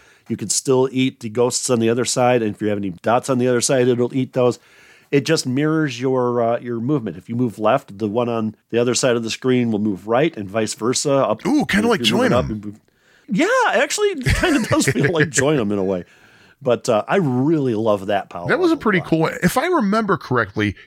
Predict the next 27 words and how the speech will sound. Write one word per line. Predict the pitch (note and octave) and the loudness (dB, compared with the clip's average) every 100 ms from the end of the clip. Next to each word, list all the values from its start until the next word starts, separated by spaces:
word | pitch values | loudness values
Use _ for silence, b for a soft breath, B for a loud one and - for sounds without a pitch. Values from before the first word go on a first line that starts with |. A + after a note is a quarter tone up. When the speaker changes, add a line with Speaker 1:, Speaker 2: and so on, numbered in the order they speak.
| B | B
Speaker 2:
your | D3 | 0
mirrored | E3+ C#3+ D#3 G3+ F#3 G#2+ | 0 2 0 0 -2 -2
Pac-Man | - G#2+ A2+ D3+ D#3 D#3 D#3 b b | -2 0 0 0 0 2 0 b b
is | - B2+ B2 | -2 0 0
invincible. | A2 G#2+ G2+ - C#2+ A1+ - _ - | 0 0 0 -2 -6 -10 -16 _ -4
Only | C#3 D3 D3+ | -2 0 0
your | B2+ A#2+ | 2 2
original | G2+ G#2+ C#3+ | 2 0 0
Speaker 1:
Uh, | C#3+ C#3+ C#3+ C#3+ C#3+ | 2 2 2 2 0
Speaker 2:
Pac-Man. | D#3 | -2
Speaker 1:
yes, | D#3 F3 B2 - | -2 0 0 0
I | |
believe | C3+ E3 D#3+ | 0 0 0
it's, | D3 - | 0 0
uh, | D3 B2+ | 0 0
all | B2+ D3 C3+ B2+ A2+ | 0 0 0 0 -4
on | A#2+ A#2 | -2 0
a | |
timer. | G2+ - G#2+ | -2 -4 -2
Speaker 2:
However, | C3 G3 B3 G#3+ D3+ - | 0 2 2 0 0 0
if | C3 C3 | -4 0
one | D3+ | 0
of | E3+ | 2
the | C#3 | 0
monsters | G#2 F2+ G#2 C3+ - F3 | 0 2 2 0 0 -2
gets | D3+ E3+ - | 0 -2 0
mirrored, | C#3+ D#3+ F3 F3+ F3+ | 0 0 0 0 -2